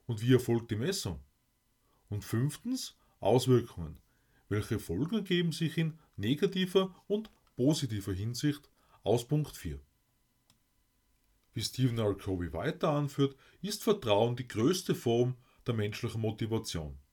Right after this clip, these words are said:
Und wenn delegierte Tätigkeiten effektiv gemacht werden, bedeutet das einen Wachstum für die Person sowie für die Organisation. Abschließend für heute betrachten wir nun noch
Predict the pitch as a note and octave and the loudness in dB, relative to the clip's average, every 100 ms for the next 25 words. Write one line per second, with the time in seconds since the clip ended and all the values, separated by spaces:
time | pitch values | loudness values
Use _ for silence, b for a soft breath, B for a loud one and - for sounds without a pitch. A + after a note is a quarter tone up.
0 | _ _ b b b b - G2 G#2 G2 | _ _ b b b b -8 -4 -2 -2
1 | G2+ G2+ A2+ G#2 F2 G2+ C#3+ F#3 - B2 | -2 0 -2 0 -2 -2 -2 -6 0 2
2 | A#2+ A2+ F#2+ - - - E3+ - A3 E3+ | 2 -2 -6 -6 -12 -6 -6 -2 -2 0
3 | D3 - C3+ C3 C3+ b b b C#3 C#3 | 0 2 4 4 -2 b b b 2 4
4 | F#3+ G#3 G#3 E3 E3+ E3+ D3 G2+ B2 - | 4 4 0 0 2 0 2 2 0 -4
5 | - C3+ - b - D3 F3 D#3+ D3 - | -2 -4 -4 b 2 4 4 2 2 2
6 | A#2 B2+ C3+ b b - A#2+ C3 - A#2+ | 0 0 -4 b b -4 0 0 2 2
7 | C#3 D3 B B G#2+ A#2 A#2+ A2 G2 F#2+ | 4 2 B B -2 0 2 0 -4 -6
8 | D2+ D2 F2 _ _ _ _ _ _ _ | -10 -12 -18 _ _ _ _ _ _ _
9 | _ _ _ _ _ _ _ _ _ _ | _ _ _ _ _ _ _ _ _ _
10 | - G#2 - G#2 A#2 G2+ F2 D#2+ A#2+ C#3+ | 2 2 2 -6 -6 -4 -4 -2 -2 0
11 | A3+ A3+ b b b b F3+ B2+ C3+ - | -2 -2 b b b b -2 2 2 2
12 | D3 C3 C3+ C3+ C3 | 2 4 4 4 2